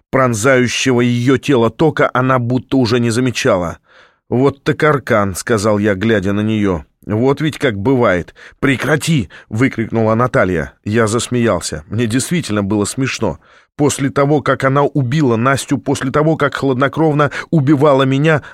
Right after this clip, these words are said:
"Отпусти!" "Скажи, пожалуйста, пожалуйста!" "Скажи, я больше не буду". Глаза Натальи сверкнули. Провод все выше и выше подтягивал ее к потолку.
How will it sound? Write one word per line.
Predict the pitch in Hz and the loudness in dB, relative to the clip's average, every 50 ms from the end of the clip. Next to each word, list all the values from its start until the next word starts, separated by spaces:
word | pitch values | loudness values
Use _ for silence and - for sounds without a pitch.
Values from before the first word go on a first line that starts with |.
| - _ | -8 _
"Отпусти!" | - 117 110 - - - 113 110 - - - - 202 214 185 117 - _ _ _ _ _ _ _ _ _ _ _ _ _ _ _ _ | -2 -2 -2 -4 -6 -6 -4 -4 -4 -4 -2 0 2 2 2 0 -4 _ _ _ _ _ _ _ _ _ _ _ _ _ _ _ _
"Скажи, | - - - - 147 143 127 135 196 214 196 | -12 -8 -2 0 0 0 2 2 2 0 0
пожалуйста, | - _ - 147 147 127 113 131 117 90 85 80 - - - 78 69 71 - _ _ _ - - - _ | -2 _ -2 -2 0 0 2 0 0 0 -2 -6 -8 -8 -8 -8 -8 -8 -12 _ _ _ -20 -20 -16 _
пожалуйста!" | - 139 131 120 - - 170 147 131 127 117 - - - 98 76 - - _ _ _ _ - _ _ - - | -4 -4 -2 -2 0 0 0 2 2 0 -2 -2 -4 -4 -6 -6 -6 -10 _ _ _ _ -20 _ _ -14 -6
"Скажи, | - - 160 151 135 180 214 208 - - | 0 0 0 2 2 2 0 0 -2 -4
я | - 110 165 - | -4 -2 0 0
больше | 143 151 180 170 - - - 165 | 2 2 2 2 2 0 -2 -2
не | 156 160 170 | 0 0 0
буду". | 147 120 113 113 98 78 85 73 69 - _ - - - | 0 0 -2 -2 -4 -4 -6 -8 -10 -12 _ -20 -20 -20
Глаза | - 101 104 113 120 110 - 131 | -12 -4 -2 0 0 2 0 0
Натальи | 117 117 113 - - 113 113 110 | 0 0 0 0 0 0 0 0
сверкнули. | 104 - 123 127 120 - - 117 110 95 76 69 62 - - - _ _ _ | -2 0 0 -2 -2 -2 -4 -4 -4 -4 -4 -6 -8 -12 -16 -20 _ _ _
Провод | - 127 143 147 143 127 127 | -2 0 2 2 2 0 -4
все | - - - - 156 | -6 -6 -2 0 0
выше | 131 123 143 165 156 - - 151 | 0 0 0 -2 -2 -2 -2 -4
и | - - 139 | -2 -2 -2
выше | 123 117 139 147 - - 143 | -2 -2 -2 -2 -2 -2 -4
подтягивал | 117 - - 131 120 - - 139 127 117 113 123 123 123 | -2 -2 0 -2 0 0 -2 -2 0 0 0 0 0 2
ее | 123 123 127 135 | 2 2 0 0
к | 123 - | -2 -2
потолку. | - 127 117 - 135 131 110 - 123 98 76 | -6 -4 0 0 0 0 0 -2 -4 -4 -4